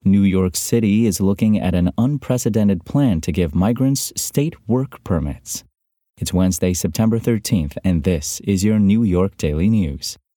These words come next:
Today's forecast calls for showers in New York City with a high near seventy-seven and a low near sixty-four. Before today's top story, Mayor Adams' announcement on his plans to cut city agency budgets by at least five percent,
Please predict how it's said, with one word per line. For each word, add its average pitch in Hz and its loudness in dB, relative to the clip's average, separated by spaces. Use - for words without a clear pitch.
Today's 127 2
forecast 117 -2
calls 131 0
for 139 -2
showers 92 0
in 82 0
New 80 0
York 78 0
City 95 -2
with 78 -2
a 71 -2
high 90 0
near 101 2
seventy-seven 113 0
and 135 0
a 135 0
low 80 0
near 82 0
sixty-four. - -4
Before 90 0
today's 85 -2
top 107 -2
story, 76 -4
Mayor 117 2
Adams' 110 0
announcement 80 0
on 82 0
his 82 -2
plans 101 0
to - -4
cut 101 -2
city 98 0
agency 95 0
budgets 90 -2
by 82 -2
at 87 -2
least 82 -4
five 87 -2
percent, - -2